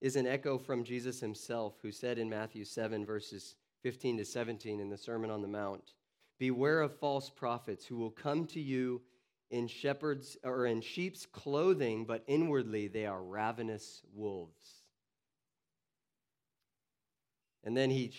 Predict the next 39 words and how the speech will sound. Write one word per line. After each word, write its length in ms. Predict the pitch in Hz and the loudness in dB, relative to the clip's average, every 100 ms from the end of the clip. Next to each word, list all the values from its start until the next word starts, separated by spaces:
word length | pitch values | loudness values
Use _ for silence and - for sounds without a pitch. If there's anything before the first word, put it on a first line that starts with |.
| - | -18
transitions 720 | - 160 131 131 131 143 127 - | -6 2 2 2 0 0 0 0
to 100 | 123 | 0
another 320 | 117 123 131 | 2 0 0
metaphor 480 | 113 110 - 104 101 | 0 -2 -4 -4 -4
and 140 | 104 | -4
says, 260 | 113 107 104 | -4 -4 -4
"You 220 | 117 147 | -2 2
will 180 | 156 110 | 2 2
recognize 720 | 120 127 135 131 127 123 120 | 0 0 -2 -2 0 0 -2
them 200 | 120 113 | -4 0
by 200 | 113 113 | 0 0
their 160 | 107 | -2
fruits. 640 | 101 117 117 101 - - - _ _ _ _ _ _ | -4 -6 -6 -6 -14 -20 -20 _ _ _ _ _ _
Are 160 | 120 120 | 2 2
grapes 380 | 110 117 139 - | 4 4 4 2
gathered 420 | 131 127 147 143 | 4 6 4 2
from 160 | 131 113 | 0 0
thorn 280 | 117 131 | 2 2
bushes 400 | 139 143 180 185 | 2 0 2 2
or, 160 | 147 110 - 117 - - | 2 0 -4 -12 -12 -2
thorn 220 | 135 147 | 4 4
bushes 420 | 143 151 151 196 170 | 6 2 4 4 6
or 160 | 127 | 2
figs 400 | - 143 143 143 | 4 6 6 4
from 280 | - 143 127 | 0 2 2
thistles? 720 | 127 160 160 208 226 247 - _ _ _ _ _ _ | 0 -2 2 6 6 4 -8 _ _ _ _ _ _
So 280 | - 156 139 | -2 2 2
every 600 | 143 160 165 196 208 202 | 4 2 4 2 4 4
healthy 540 | 147 160 165 170 165 | 4 4 2 0 -4
tree 400 | 143 - 147 139 | -4 0 2 2
bears 480 | 135 131 131 123 113 | 2 4 4 4 0
good 260 | 123 190 190 | 2 2 2
fruit, 560 | - 98 92 - - - _ _ _ _ _ - | -2 -2 -2 -6 -16 -20 _ _ _ _ _ -2
but 240 | 120 117 | -2 0
the 60 | 117 | -4
diseased 680 | 110 101 123 131 127 127 | -4 -2 2 2 2 -2
tree 320 | - 131 120 117 | -6 0 0 0
bears 480 | 107 110 104 101 | -2 -2 -2 -6
bad 400 | 95 110 131 147 | -6 2 4 2